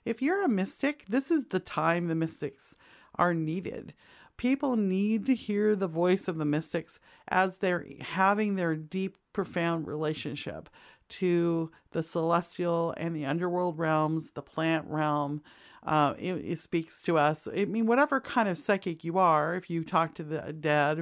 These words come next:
whoever it is, we, or if you're dealing with the unquiet dead, like I am right now, there's a lot of action with the unquiet dead out there right now, people. What's going on? Why are they all wanting to cross over suddenly?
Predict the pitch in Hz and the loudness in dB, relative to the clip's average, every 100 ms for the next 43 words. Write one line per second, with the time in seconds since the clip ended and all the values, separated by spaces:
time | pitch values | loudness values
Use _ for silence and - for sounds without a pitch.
0 | 156 190 202 196 160 165 143 143 156 - | -2 0 2 2 0 0 0 0 -4 -10
1 | - - - - _ 180 208 208 202 - | -20 -20 -20 -20 _ -4 0 2 0 -2
2 | 165 170 165 180 165 165 175 170 151 156 | 0 0 2 0 2 2 2 2 0 0
3 | 147 170 156 131 127 143 131 147 147 147 | 0 0 0 0 0 0 0 0 -2 0
4 | 147 151 113 117 139 107 147 135 135 143 | 2 2 0 -4 -6 -2 0 0 0 -6
5 | 139 131 - 143 - 151 - 196 214 208 | -6 -4 -2 -2 -4 -6 -6 -6 -4 -2
6 | 247 247 302 320 330 381 403 381 320 311 | -2 0 -2 -2 -4 -6 -6 -4 -2 -2
7 | 302 302 294 302 302 294 302 277 269 285 | -2 -2 -2 -4 -2 -2 -2 -2 -4 -4
8 | 320 320 294 285 240 220 226 240 240 233 | 0 2 2 2 2 0 0 0 2 4
9 | 247 254 233 220 214 233 247 254 - 254 | 4 2 0 -2 2 2 2 0 4 6
10 | 262 277 285 269 - 208 208 208 208 | 6 4 6 4 4 4 2 0 0